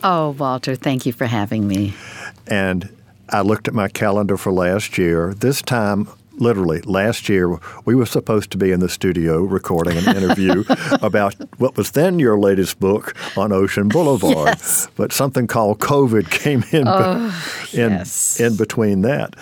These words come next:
Speaker 2: Um, and of course, we could, we could do no more recording in the studios. You couldn't do your book,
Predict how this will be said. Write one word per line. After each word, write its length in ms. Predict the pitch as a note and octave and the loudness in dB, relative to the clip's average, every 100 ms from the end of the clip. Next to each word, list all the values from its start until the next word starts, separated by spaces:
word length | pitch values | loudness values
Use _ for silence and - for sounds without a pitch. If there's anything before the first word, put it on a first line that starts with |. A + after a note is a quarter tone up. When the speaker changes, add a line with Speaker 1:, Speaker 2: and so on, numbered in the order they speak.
| - - - - | -14 -14 -12 -4
Speaker 2:
Um, 520 | F#2 F2+ F2+ F2 E2+ - - - | -2 0 -2 -2 -6 -12 -20 -8
and 140 | A2+ G2 | -4 -2
of 80 | |
course, 360 | - G#2+ F#2+ - - _ - _ _ _ _ | 0 0 0 -4 -18 _ -20 _ _ _ _
we 160 | G2+ A2+ | -2 0
could, 220 | - B2+ | 0 -4
we 140 | G#2 A#2+ | -2 0
could 240 | B2+ A2+ | 0 0
do 120 | A2+ | 2
no 140 | G#2+ G2+ | 2 2
more 160 | G2+ | 0
recording 600 | F#2+ F#2+ - F2+ F#2 F#2 - | 0 -2 -2 -2 0 -4 -2
in 140 | G2 | 0
the 80 | A#2 | 0
studios. 720 | - G2+ E2+ D#2+ D#2+ A2+ - - - | 0 -2 0 0 0 0 -4 -14 -4
You 140 | G#2+ | -2
couldn't 340 | A#2 A#2+ A#2 A2 | 0 0 2 2
do 140 | A2 | 2
your 400 | G#2 F#2+ F#2+ F#2+ - _ _ _ - - | 2 2 0 -2 -8 _ _ _ -8 -2
book, 340 | A2 - - | -2 -2 -14